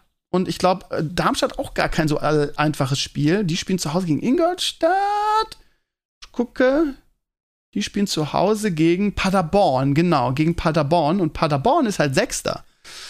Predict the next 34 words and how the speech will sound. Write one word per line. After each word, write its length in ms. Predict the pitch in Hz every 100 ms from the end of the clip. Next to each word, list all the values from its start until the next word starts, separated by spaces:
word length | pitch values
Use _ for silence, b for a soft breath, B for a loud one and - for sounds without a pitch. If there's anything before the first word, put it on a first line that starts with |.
| B B B B B
Also, 400 | 208 214 208 196 196
ja, 200 | 170 113 - _
aber 300 | 185 202 180 - - -
da 340 | - 185 202 214
sind 120 | 226
wir 80 | 202
wieder 140 | 202
bei, 160 | 185 180
wir 60 |
gucken 220 | 170 220
nicht 80 | 190
auf 100 | 175
die 120 | -
anderen, 180 | 196 208
sondern 240 | 175 170 160
wir 60 |
wollen 160 | 160 160
unser 260 | 233 226
Spiel 220 | 208 - 185
gewinnen. 240 | 180 175
Und 120 | 156
ihr 120 | -
Lieben, 180 | 180 208
ey, 240 | 151 165 151
Werder 240 | 202 202
war 80 | 160
in 60 |
dieser 140 | 175 175
Saison 300 | 170 165 156
nur 200 | 226 208
Drama 420 | 170 190 160 139
in 80 | 156
irgendeiner 260 | 156 147
Form. 400 | 143 - 131 196